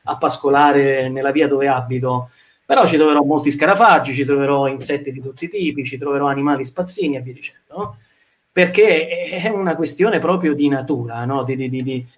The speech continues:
di natura sottile. Cioè, io attiro in realtà poi alla fine quello che mi è consono come natura. E poi soprattutto c'è la mancanza di una vera difesa spirituale, cioè, per cui di fronte a manifestazioni di un certo tipo forse i nostri antenati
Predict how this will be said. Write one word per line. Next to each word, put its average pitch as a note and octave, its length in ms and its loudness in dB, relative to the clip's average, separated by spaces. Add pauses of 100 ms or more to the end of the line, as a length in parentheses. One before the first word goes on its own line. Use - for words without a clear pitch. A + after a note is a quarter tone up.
di D3+ 120 0
natura D3 300 0
sottile. C3 520 -2
Cioè, C3+ 160 -2
io F3+ 140 4
attiro D#3 400 2
in B2+ 80 -2
realtà C#3+ 360 0
poi C3 220 -2
alla D3 160 0
fine C3+ 280 -2
quello C3 300 0
che C#3+ 320 4 (420)
mi D3+ 160 0
è E3 360 2 (180)
consono F#3+ 480 4
come D3 180 4
natura. A#2+ 440 -2 (580)
E - 140 0
poi F3+ 240 2
soprattutto F3 560 -2
c'è C#3+ 240 0
la C#3 100 -2
mancanza F3 600 -4
di D3 80 -4
una C3 160 -4
vera E3 160 2
difesa D3 340 -2
spirituale, B2 760 -4 (120)
cioè, B2 240 -6
per B2 220 -6
cui D3+ 420 0
di B2+ 100 -6
fronte C#3+ 540 -2
a C3 640 0
manifestazioni C#3 760 -4
di C#3 60 -4
un C#3+ 100 0
certo E3 360 -2
tipo D#3 360 0
forse E3+ 420 -4
i C3 60 0
nostri C#3 280 -6
antenati C#3+ 760 -2